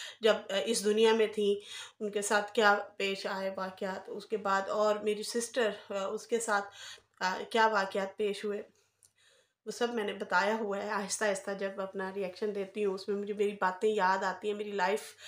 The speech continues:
की स्टोरी याद आती है, काफ़ी सैड है। <laughs> अ, मैं कहती हूँ फिर जब मैं दूसरों का दर्द सुनती हूँ ना तो फिर मुझे मेरा कम लगता है। मैं कहती हूँ नहीं, हमारा तो दर्द बहुत कम है। तो शायद अल्लाह पाक ने ना उनको इस दुनिया की, अ,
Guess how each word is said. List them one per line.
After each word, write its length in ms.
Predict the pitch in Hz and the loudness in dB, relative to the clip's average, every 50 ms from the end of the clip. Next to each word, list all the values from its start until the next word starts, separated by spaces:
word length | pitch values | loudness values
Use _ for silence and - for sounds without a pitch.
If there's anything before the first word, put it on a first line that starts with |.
| - - - - _ | -16 -16 -18 -12 _
की 80 | - 220 | -4 -2
स्टोरी 380 | 220 - - 226 208 202 226 233 | -2 0 0 0 0 0 2 2
याद 260 | 214 190 196 196 196 | 4 2 2 2 0
आती 240 | 190 185 190 214 214 | -2 -2 -2 -4 -6
है, 60 | 220 | -2
काफ़ी 280 | - 208 202 202 - | 0 0 0 0 0
सैड 400 | 214 - - 202 - 202 220 226 | -2 0 2 4 4 4 4 2
है। 240 | 254 185 226 - 226 | 2 2 2 2 2
<laughs> 260 | - - 247 240 240 - - - - - - - - - - | 2 2 2 2 2 0 -4 -6 -4 -6 -6 -8 -8 -8 -6
अ, 360 | - 196 202 202 202 196 190 190 | -4 -2 -2 -2 -2 -2 -2 -2
मैं 320 | 220 220 226 240 254 262 254 | -4 2 4 6 6 6 6
कहती 240 | 254 247 247 - 262 | 4 0 0 0 -2
हूँ 120 | 262 254 | -2 0
फिर 160 | 240 269 269 - | 2 0 2 4
जब 180 | - 240 226 | 4 4 4
मैं 120 | 226 226 220 | 4 2 2
दूसरों 340 | 233 226 220 - 247 247 247 | 2 0 0 4 4 4 6
का 100 | 247 240 | 4 4
दर्द 340 | 220 226 220 220 220 220 226 | 4 4 4 4 4 2 0
सुनती 420 | 220 - 220 214 208 208 226 233 | 2 2 2 2 2 2 4 6
हूँ 120 | 226 214 | 6 8
ना 100 | 214 220 | 6 6
तो 120 | 214 220 220 | 4 2 2
फिर 160 | 254 240 220 | 2 2 2
मुझे 240 | 226 220 208 214 202 | 2 2 2 2 4
मेरा 240 | 214 208 202 196 202 | 4 6 6 6 4
कम 260 | 202 220 214 214 214 | 4 2 2 2 2
लगता 300 | 208 202 185 185 - 196 | 2 2 0 0 0 0
है। 60 | 190 | 0
मैं 120 | 202 196 190 | 0 -2 -2
कहती 220 | - 196 - 208 | -6 -6 -4 -2
हूँ 80 | 202 208 | 0 2
नहीं, 160 | 202 202 202 | 2 2 0
हमारा 300 | 196 196 190 180 180 185 | 0 0 -2 -2 -2 -2
तो 120 | 185 202 | -4 -6
दर्द 320 | 196 196 202 202 202 202 220 | -4 0 0 0 0 0 -2
बहुत 380 | 208 208 214 214 214 208 - - | -4 0 2 2 2 0 0 -4
कम 240 | - 180 175 185 185 | -6 -6 -6 -6 -8
है। 100 | 185 - - - - - - - - - | -10 -10 -14 -18 -18 -18 -18 -18 -14 -8
तो 60 | - 240 | -4 0
शायद 300 | - 262 226 214 208 214 | 6 8 8 8 8 6
अल्लाह 240 | 214 208 202 208 | 4 6 6 6
पाक 340 | 208 208 220 208 202 202 - | 6 6 6 4 4 4 2
ने 120 | 208 202 202 | 0 0 2
ना 200 | 208 208 208 208 | 2 0 0 0
उनको 600 | - - 208 202 202 202 - 208 208 214 214 - - - - - - - - - - | 0 -2 -2 -4 -4 -2 -2 0 2 2 0 0 -6 -12 -18 -18 -18 -20 -20 -8 -2
इस 220 | - 220 - - | 0 2 4 4
दुनिया 460 | 226 202 202 208 233 233 240 240 240 | 4 2 2 2 2 4 6 8 8
की, 200 | 233 233 226 220 | 6 6 4 0
अ, 340 | 190 175 196 202 202 202 202 | 0 2 4 6 6 6 4